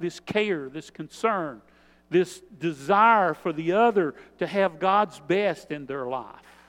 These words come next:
You know, if we treat others this way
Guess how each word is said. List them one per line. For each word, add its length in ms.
You 80
know, 100
if 100
we 120
treat 260
others 320
this 240
way 300